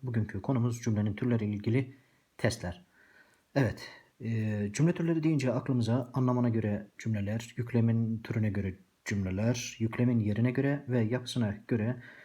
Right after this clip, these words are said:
e, cümleler olmak üzere dört ana başlık altında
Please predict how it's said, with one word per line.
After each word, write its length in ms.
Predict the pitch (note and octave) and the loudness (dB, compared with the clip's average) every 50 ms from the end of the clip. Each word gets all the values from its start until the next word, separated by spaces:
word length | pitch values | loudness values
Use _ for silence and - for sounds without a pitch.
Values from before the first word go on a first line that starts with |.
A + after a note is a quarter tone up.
| - - - _ _ - | -20 -20 -20 _ _ -4
e, 420 | G#2+ A2 A2 G#2+ G#2 G#2 G2+ G2+ | 0 0 2 2 2 0 0 0
cümleler 380 | - C3 B2+ A#2+ G#2+ G2+ G2+ G#2 | 2 4 4 4 4 2 0 -2
olmak 360 | - C3 A#2+ G#2+ G#2+ G2+ A2 | 0 0 0 2 2 0 0
üzere 400 | G2+ G2+ G2+ G#2+ A2+ B2+ B2+ - - - - - _ _ _ - A2+ A2 | 0 0 0 2 2 0 -2 -4 -14 -20 -20 -20 _ _ _ -4 2 4
dört 280 | A#2 G2 - - - | 4 2 2 0 -2
ana 140 | A#2+ A#2 A2 | 0 2 2
başlık 280 | G#2+ G#2 G2+ - - G2+ | 2 0 -4 -6 -8 -8
altında 520 | G2 - - G2+ A2 C3+ C3+ - - - | -8 -6 -6 -4 -2 -2 -2 -4 -6 -14